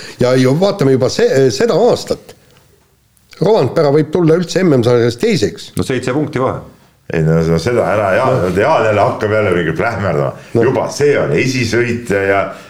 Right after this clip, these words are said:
Speaker 3: see
Speaker 1: Ei,
Speaker 3: on
Speaker 1: aga on
Speaker 3: selle
Speaker 1: ju.
Speaker 3: koha ja ei ole midagi veel, Jaan, noh.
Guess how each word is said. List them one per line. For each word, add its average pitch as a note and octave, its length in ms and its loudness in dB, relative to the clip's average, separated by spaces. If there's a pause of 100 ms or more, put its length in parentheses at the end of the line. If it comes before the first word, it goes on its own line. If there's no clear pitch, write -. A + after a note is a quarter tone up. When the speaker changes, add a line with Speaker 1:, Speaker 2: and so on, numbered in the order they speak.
Speaker 3:
see - 220 -2
Speaker 1:
Ei, G3 80 0
Speaker 3:
on D3 80 0
Speaker 1:
aga D#3 80 2
on G3+ 80 2
Speaker 3:
selle F#3 320 2
Speaker 1:
ju. G#2 160 0
Speaker 3:
koha G#2+ 240 2
ja E2+ 160 0
ei G#2 160 0 (100)
ole F#3 300 2 (160)
midagi F#2+ 560 0
veel, C#2 240 0
Jaan, C#2+ 260 -2
noh. - 300 -6